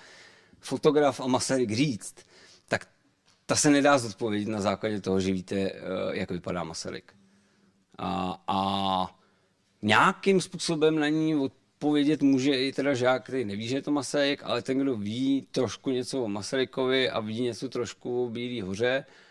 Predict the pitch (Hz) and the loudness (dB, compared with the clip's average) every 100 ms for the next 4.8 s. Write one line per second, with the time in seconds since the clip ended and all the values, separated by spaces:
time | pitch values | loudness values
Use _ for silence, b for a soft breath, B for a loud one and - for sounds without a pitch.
0 | b b b - 98 92 - - 107 113 | b b b -6 -4 -4 -8 -8 -4 0
1 | 117 120 113 104 120 117 110 - 101 123 | 2 2 0 -2 -4 -2 -2 -4 -4 -4
2 | 117 135 104 107 113 110 117 120 120 110 | -2 0 2 2 4 6 6 4 4 2
3 | 113 101 104 120 113 113 101 120 120 113 | -2 -4 -6 -4 -2 -2 -4 -2 0 0
4 | 120 117 110 104 107 127 117 113 | -2 -6 -4 -4 -2 2 4 2